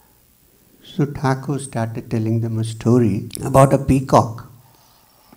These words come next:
who went to a temple, and the priest mixed opium in the food. Mm. So the peacock drank it. And then every day at the same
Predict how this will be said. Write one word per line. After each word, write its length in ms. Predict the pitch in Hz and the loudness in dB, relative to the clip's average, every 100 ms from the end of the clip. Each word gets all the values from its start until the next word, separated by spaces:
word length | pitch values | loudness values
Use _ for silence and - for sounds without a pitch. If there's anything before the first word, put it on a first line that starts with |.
| _ - _ | _ -20 _
who 160 | - 135 | 4 6
went 220 | 120 135 | 6 4
to 80 | 143 | 0
a 40 | 131 | 2
temple, 580 | 107 98 98 - - - - - - - _ _ _ _ _ - | 0 -2 0 0 0 -10 -20 -20 -20 -20 _ _ _ _ _ -8
and 120 | 113 | -4
the 60 | 110 | -4
priest 560 | 113 143 180 180 - 123 | 0 0 2 -2 -6 -4
mixed 440 | 127 147 - - | -2 -4 -8 -2
opium 480 | 131 135 139 135 92 | 4 4 6 2 2
in 140 | 80 76 | -2 -6
the 100 | 82 | -8
food. 380 | - - - - - - - - _ _ _ _ _ _ - - _ - | -8 -8 -10 -14 -14 -14 -14 -20 _ _ _ _ _ _ -20 -20 _ -10
Mm. 320 | - - - - - | -8 -8 -12 -18 -4
So 120 | 143 | 0
the 100 | 143 | 0
peacock 680 | 139 120 113 113 110 - - - - | 0 -2 -2 -4 -6 -10 -18 -20 -10
drank 360 | 135 139 - - | -8 -8 -10 -18
it. 180 | - - _ _ _ _ _ _ _ _ _ _ _ _ _ _ _ _ _ - | -18 -20 _ _ _ _ _ _ _ _ _ _ _ _ _ _ _ _ _ -4
And 260 | 120 117 127 | -2 2 2
then 460 | 156 180 175 175 | 4 4 4 2
every 500 | - 147 147 175 165 | 2 2 2 0 2
day 260 | 147 135 156 | 2 0 0
at 160 | 113 117 | -2 -4
the 80 | |
same 500 | 117 131 135 156 160 | -2 2 2 4 2